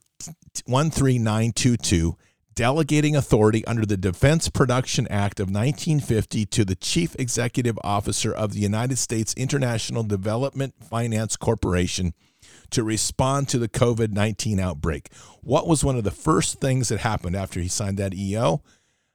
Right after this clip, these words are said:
The Defense Department, with their partners, to include Palantir, which develops massive surveillance programs for the military, rolled out an artificial intelligence supply chain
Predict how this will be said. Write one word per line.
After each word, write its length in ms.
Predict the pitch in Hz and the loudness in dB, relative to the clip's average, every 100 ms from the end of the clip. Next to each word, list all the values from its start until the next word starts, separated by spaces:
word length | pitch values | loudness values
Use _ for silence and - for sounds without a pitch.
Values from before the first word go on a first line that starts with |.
| _ | _
The 80 | 104 | -2
Defense 380 | 98 - 170 - | 0 2 2 2
Department, 560 | 107 - 92 117 165 - _ | 2 2 2 0 -2 -6 _
with 240 | - 127 - | -2 -2 2
their 160 | 127 | 0
partners, 560 | - - 117 98 113 127 - | 2 2 2 2 -2 -4 0
to 160 | 113 | 2
include 480 | 120 110 - 135 131 | 2 0 2 2 2
Palantir, 880 | - 104 123 151 147 - 165 101 117 - _ _ _ _ _ | -2 0 2 0 0 0 2 2 0 -6 _ _ _ _ _
which 240 | - 101 - | -6 -4 -2
develops 560 | 113 104 120 127 - - _ _ | -2 0 0 0 -2 -8 _ _
massive 600 | 101 98 113 117 131 147 | -8 -6 -2 -2 0 0
surveillance 680 | - 139 107 123 147 113 - | 0 0 2 0 0 0 -2
programs 500 | - 90 85 101 110 | 0 0 0 0 0
for 100 | 139 | 0
the 100 | 120 | 2
military, 600 | 135 131 92 87 80 98 _ _ _ _ _ _ _ - | 4 2 2 0 0 -4 _ _ _ _ _ _ _ -4
rolled 420 | 95 120 160 160 | 4 6 6 2
out 420 | 120 95 117 - _ _ _ _ | 2 2 0 -4 _ _ _ _
an 120 | 110 107 | -6 -4
artificial 600 | 113 151 160 165 - 139 | 0 0 2 0 0 0
intelligence 580 | 135 - 127 127 127 - | 0 2 2 2 0 -2
supply 500 | 120 - 127 123 135 | -2 0 0 2 0
chain 460 | - 123 120 123 | 0 0 0 0